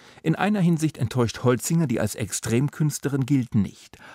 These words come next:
Einmal hocken sich vier Frauen an die Rampe und machen ein Häufchen.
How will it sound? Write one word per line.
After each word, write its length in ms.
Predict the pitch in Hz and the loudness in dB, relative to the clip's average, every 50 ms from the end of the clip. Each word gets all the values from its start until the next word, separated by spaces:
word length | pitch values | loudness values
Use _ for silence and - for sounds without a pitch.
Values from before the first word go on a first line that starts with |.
| - - _ | -20 -8 _
Einmal 440 | - 120 131 143 147 151 156 139 120 | -2 0 0 2 0 0 0 0 -2
hocken 200 | 160 - 160 131 | -2 0 0 0
sich 220 | 113 127 117 - | 0 0 -4 -4
vier 180 | - - 110 101 | -2 -2 -2 -2
Frauen 420 | - - - 110 107 120 127 123 | -2 -2 0 2 4 4 2 2
an 100 | - 113 | 2 0
die 100 | 110 113 | 0 0
Rampe 320 | 107 - 131 156 165 - - | 0 0 0 -2 -2 -2 -2
und 160 | - 165 143 | -2 0 2
machen 360 | 160 165 165 - - 196 - _ - | 2 0 0 -2 -6 -8 -8 _ -6
ein 300 | - 196 202 - - - | -2 -2 -2 -2 0 0
Häufchen. 420 | 170 117 - - - - - - | 0 0 0 -4 -14 -20 -20 -20